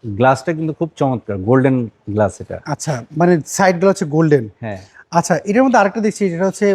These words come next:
Speaker 2: আপনার, আহ, Android ফোন চার্জ টার্জ দেওয়া যায় তো এটা?
Speaker 1: হ্যাঁ, হ্যাঁ।
Speaker 2: এখনকার নোয়াগুলো তো
Speaker 1: না,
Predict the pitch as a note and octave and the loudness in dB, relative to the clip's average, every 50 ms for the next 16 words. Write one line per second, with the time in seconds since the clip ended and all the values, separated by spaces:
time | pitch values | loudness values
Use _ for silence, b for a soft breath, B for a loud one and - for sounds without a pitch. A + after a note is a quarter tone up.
0 | F3 E3+ D#3+ - - F3 E3+ F3 - - C#3+ E3 D#3 D#3 D3 C#3+ C#3+ - _ _ | 2 -2 -4 -2 -2 0 0 0 -2 -6 -6 -4 -2 0 0 -2 -4 -6 _ _
1 | _ _ - - E3+ E3+ E3+ F#3+ F3+ - - F#3+ F#3+ F3 - F#3 E3 D#3 - - | _ _ -10 -2 0 2 4 4 2 2 0 0 0 0 2 0 -2 -2 -2 -6
2 | F3 D#3+ D#3 D3 B2+ B2 B2 B2+ B2 A2+ - - - A#2+ A#2+ B2 - _ _ _ | -4 -4 -4 -4 -4 -6 -10 -12 -14 -16 -18 -20 -20 -20 -20 -20 -20 _ _ _
3 | _ _ _ _ _ - A#2 A#2 A#2+ G#2 - F3+ E3 F3 E3+ E3+ E3+ E3+ D#3+ F3 | _ _ _ _ _ -4 -2 -2 0 2 0 2 2 2 2 2 2 2 2 0
4 | F3 - F3+ E3 F#3 | -2 -2 -4 -8 -8